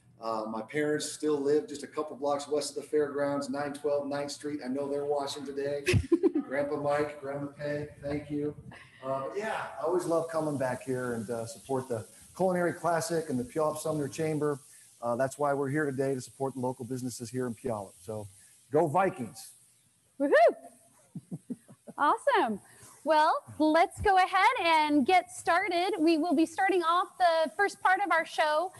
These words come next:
Speaker 2: um, with a craft cocktail, uh, demonstration from Mikey, the famous Mikey, out at Bourbon Street. So a little bit about Mikey. He's born in New Orleans, raised in Sri Lanka. His lust for hospitality came through bartending and cooking, not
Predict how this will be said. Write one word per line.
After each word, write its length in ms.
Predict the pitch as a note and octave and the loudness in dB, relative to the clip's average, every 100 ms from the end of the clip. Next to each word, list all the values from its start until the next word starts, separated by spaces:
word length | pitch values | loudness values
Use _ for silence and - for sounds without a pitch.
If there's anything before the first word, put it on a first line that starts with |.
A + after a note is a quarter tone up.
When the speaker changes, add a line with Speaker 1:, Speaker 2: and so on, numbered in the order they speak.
| - - - | -20 -8 0
Speaker 2:
um, 180 | D#4+ D4+ | 2 4
with 180 | D#4 C4+ | 2 -2
a 60 | |
craft 580 | - - D#4+ F4 - - C5+ | -4 2 2 2 -6 -12 -4
cocktail, 720 | - D#4+ - - D#4 D4+ D4+ - | 0 0 0 2 4 4 2 2
uh, 280 | B3+ B3 B3 | 2 2 2
demonstration 800 | C4 D4+ D4 - C4+ - C#4 C4 | 4 4 2 0 -2 -2 -2 -4
from 440 | C#4 B3 A#3 A#3+ | -2 -2 -2 0
Mikey, 420 | A#3 D4 - A#3+ A#3+ | 0 0 0 0 2
the 120 | A#3+ | 0
famous 500 | - F4+ G#4 C4 C#4 | 0 2 2 2 0
Mikey, 500 | A#3+ A#3 A#3+ C4 C#4+ - - - | 0 -2 -2 -2 -4 -8 -10 -2
out 160 | C4 | 0
at 120 | C#4 A3 | 0 0
Bourbon 320 | B3+ C4+ D#4+ | 2 4 2
Street. 400 | - A3 F#3 - _ _ - | 2 -4 -4 -8 _ _ -2
So 80 | E4 | 0
a 40 | |
little 200 | F4 G4 | 2 2
bit 120 | F#4+ C#4+ | 2 4
about 240 | D#4 C#4 | 2 2
Mikey. 540 | C4+ D4+ - A3+ A#3 - _ _ | 0 0 -2 -4 -4 -8 _ _
He's 180 | D#4 C#4+ | 2 4
born 320 | A#3 C#4 F#4 | 2 2 4
in 100 | G#4 | 6
New 160 | G4+ G#4 | 6 6
Orleans, 580 | D4+ C#4 D4+ B4 - - | 4 4 2 2 0 -4
raised 400 | C4+ C#4+ C#4+ D4 | 2 6 4 4
in 100 | D4+ | 2
Sri 220 | - E4+ | 4 4
Lanka. 500 | D4 B3 B3 G3+ F3 - - - | 4 4 2 0 0 -6 -6 2
His 160 | E4+ | 4
lust 460 | D#4 D#4 G#4 - - | 6 8 6 4 0
for 120 | E4 | 2
hospitality 680 | D#4+ E4 - - D4 D4 C#4+ | 4 4 2 2 4 4 2
came 280 | - C#4 C#4+ | 2 2 4
through 180 | C4 | 4
bartending 500 | A3+ B3+ - C#4+ C#4 | 4 2 2 2 2
and 120 | B3 A3 | 0 0
cooking, 460 | D4 - A3 A3+ | 0 2 0 4
not 180 | D4 | 6